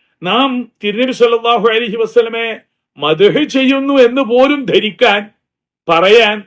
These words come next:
അവകാശപ്പെടാൻ അകപ്പൊരുളുകൾ അറിഞ്ഞവർ തയ്യാറായിട്ടില്ല. നമ്മൾ മദ്ഹ് ചെയ്യുന്നു എന്ന് നമ്മൾ പറയുന്നു, പക്ഷേ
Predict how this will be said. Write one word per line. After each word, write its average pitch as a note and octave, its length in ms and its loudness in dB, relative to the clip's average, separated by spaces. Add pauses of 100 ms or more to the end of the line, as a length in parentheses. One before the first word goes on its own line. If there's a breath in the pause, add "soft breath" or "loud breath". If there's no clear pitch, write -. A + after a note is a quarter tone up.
അവകാശപ്പെടാൻ F3+ 960 -4 (1120)
അകപ്പൊരുളുകൾ B3 880 2
അറിഞ്ഞവർ A#3 540 2
തയ്യാറായിട്ടില്ല. F3+ 880 -2 (680)
നമ്മൾ D3+ 260 -2
മദ്ഹ് F#3+ 400 -2
ചെയ്യുന്നു G3+ 400 -4
എന്ന് A#3 280 -6
നമ്മൾ C4+ 260 -4
പറയുന്നു, A#3 580 -4 (580)
പക്ഷേ F3 360 0